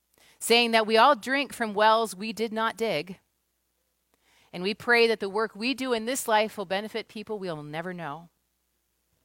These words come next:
that Jesus is our hope, especially when we cannot find hope on our own.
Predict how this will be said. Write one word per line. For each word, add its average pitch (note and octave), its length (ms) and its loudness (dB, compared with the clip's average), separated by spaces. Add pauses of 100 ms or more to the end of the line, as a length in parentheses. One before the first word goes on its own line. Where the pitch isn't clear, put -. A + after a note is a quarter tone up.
(520)
that G3+ 160 -4
Jesus C4+ 540 0
is B3 300 -2
our A3+ 260 2
hope, - 360 -8 (1700)
especially - 420 -4
when G#3 160 -4
we F#3 100 -8
cannot A3 920 -4 (500)
find G3+ 580 -4
hope F3+ 360 -8 (380)
on E3+ 200 -6
our E3 200 -2
own. C#3 320 -12